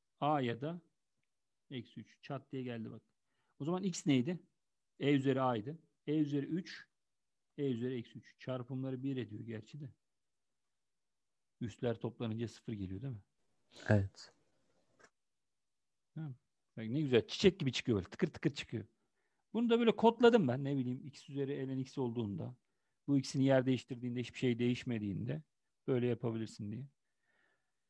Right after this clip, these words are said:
Speaker 1: Genelde halkta şunu görüyorum ama hocalarda filan genelde her taraftan ln alalım filan diyorlar.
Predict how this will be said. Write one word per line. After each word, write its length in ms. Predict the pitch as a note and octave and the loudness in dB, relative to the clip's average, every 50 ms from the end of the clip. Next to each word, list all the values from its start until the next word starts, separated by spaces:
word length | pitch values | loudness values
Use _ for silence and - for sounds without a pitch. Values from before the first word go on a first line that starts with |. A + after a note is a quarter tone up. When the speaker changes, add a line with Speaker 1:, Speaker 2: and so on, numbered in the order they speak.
| _ _ _ _ _ _ | _ _ _ _ _ _
Speaker 1:
Genelde 360 | - F3+ G#3 A#3 A#3+ A#3+ B3 A3+ | 4 6 6 8 8 8 6 6
halkta 420 | - - G#3+ A3 G#3+ G#3+ - A3 | 6 8 8 8 8 8 6 4
şunu 240 | G#3 - A3+ A3+ G#3+ | 4 4 4 4 8
görüyorum 320 | F#3 D3+ B2+ A#2+ G#2+ G#2+ | 8 8 10 8 6 4
ama 260 | G#2+ A#2+ D#3+ E3 D3 C#3 | 2 0 0 0 0 0
hocalarda 560 | C#3+ C#3 C3 C3 B2 A#2+ A#2+ A2+ A2 A#2 A2 | 0 2 4 4 4 4 4 4 2 0 -4
filan 320 | - A#2+ A#2 A2+ A2+ A2 | -4 -4 -6 -4 -4 -4
genelde 320 | A2 A2+ A2 A2 A2+ C3+ C#3+ | -6 -6 -6 -6 -4 -2 -2
her 160 | D3 D#3 D#3 | -2 -2 -2
taraftan 340 | - D3+ C#3 - - D#3 C#3+ | -2 -4 -4 -2 -4 -4 -2
ln 260 | D3 C3 C3 C#3+ C#3+ | 0 2 2 2 2
alalım 340 | B2+ A#2 G#2+ G2+ G2 G2 F#2+ | 2 2 2 2 0 -2 -4
filan 340 | F#2+ - A#2 G#2+ G#2+ G#2+ G2 | -4 -4 -2 -2 -2 -2 -4
diyorlar. 360 | F#2 C3+ A#2 A2 B2 - _ | -4 -6 -8 -10 -12 -14 _